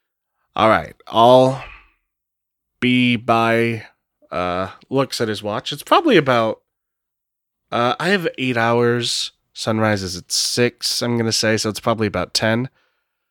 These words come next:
I'll try and be by, shit. I'll, I'll knock on your window.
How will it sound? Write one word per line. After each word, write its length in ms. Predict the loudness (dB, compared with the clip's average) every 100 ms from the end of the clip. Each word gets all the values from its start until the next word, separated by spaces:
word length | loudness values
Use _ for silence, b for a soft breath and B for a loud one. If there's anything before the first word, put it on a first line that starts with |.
| _ _ _
I'll 220 | 2 4
try 300 | 4 2 2
and 120 | 2 2
be 100 | 0
by, 540 | 2 2 2 -2 -8 B B _ _ _ _ _ _ _ _ _ _ _ _
shit. 600 | _ -10 -10 -10 -8 -8 B B -20 _ _ _ _ _ _ _ _ _ _
I'll, 300 | 0 2 2
I'll 140 | 0 2
knock 340 | 2 0 -2
on 100 | -4
your 140 | -4
window. 540 | -4 -8 -8 -10 -10